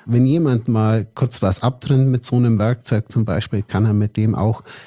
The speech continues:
eine ganz normale Planfräs- oder Eckfräsoperation machen,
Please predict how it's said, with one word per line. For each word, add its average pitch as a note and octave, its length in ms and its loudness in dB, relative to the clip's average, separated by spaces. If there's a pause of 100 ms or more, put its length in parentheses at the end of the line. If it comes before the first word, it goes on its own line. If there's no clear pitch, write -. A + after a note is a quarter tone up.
(120)
eine - 120 0
ganz G2+ 280 0
normale G2 420 2
Planfräs- G#2 880 -2
oder G#2 320 -4
Eckfräsoperation G2 1300 -2
machen, G#2+ 360 0